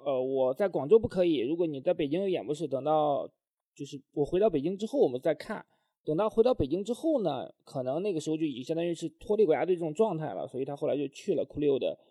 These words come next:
这个演播室。我印象当中，游泳队只有周亚飞一个人去了酷六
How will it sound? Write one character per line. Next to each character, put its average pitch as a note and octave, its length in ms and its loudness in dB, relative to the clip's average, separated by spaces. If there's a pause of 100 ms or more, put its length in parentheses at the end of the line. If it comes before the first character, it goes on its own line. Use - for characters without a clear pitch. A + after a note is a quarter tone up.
(380)
这 D3 100 -2
个 D3 80 0
演 B2 200 2
播 D3 140 4
室。 F#2+ 300 -4
我 A2 680 4
印 A3+ 200 -6
象 E3+ 180 0
当 D3+ 160 2
中， D#3 140 2
游 F3 160 6
泳 D3 140 -2
队 E3 240 2
只 D3+ 240 -4
有 C#3+ 420 4 (140)
周 F3+ 100 2
亚 C3 140 0
飞 D#3 160 -2
一 E3 120 -4
个 G3 160 6
人 C3 200 0
去 C#3 240 -4
了 G#2 160 0
酷 - 200 -6
六 E3 300 0